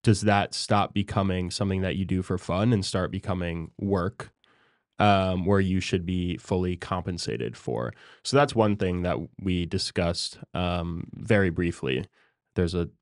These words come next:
there's a longer form article on that if you're, <laughs> if you're curious to read. Um, but yeah, I think the end result of O scent will be twofold. I think it'll be brands who dip their toes further into the,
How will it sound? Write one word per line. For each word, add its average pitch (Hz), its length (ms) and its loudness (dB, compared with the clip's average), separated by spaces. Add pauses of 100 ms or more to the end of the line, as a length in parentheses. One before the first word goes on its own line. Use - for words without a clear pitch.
there's 120 340 -16
a - 60 -6
longer 85 440 -2
form 67 360 -4
article 71 340 -4
on 60 160 -4
that 58 220 -6 (120)
if - 140 -6
you're, 90 120 0 (120)
<laughs> - 140 -14
if 185 220 8
you're 151 140 8
curious 110 480 4
to 98 120 2
read. 90 400 0 (460)
Um, 98 580 6 (400)
but 139 100 10
yeah, 147 160 8
I 107 100 4
think 120 380 2 (160)
the 104 720 4
end 131 160 6
result 117 320 6
of 95 100 0
O 98 160 4
scent 95 280 0
will 95 160 4
be 92 360 0
twofold. 98 460 2
I 90 100 0
think 87 180 -4
it'll 90 120 0
be 87 280 -2
brands 90 460 -2
who 92 300 2
dip 101 400 -2
their 98 160 2
toes 95 380 2
further 95 460 2
into 92 560 0
the, 92 300 0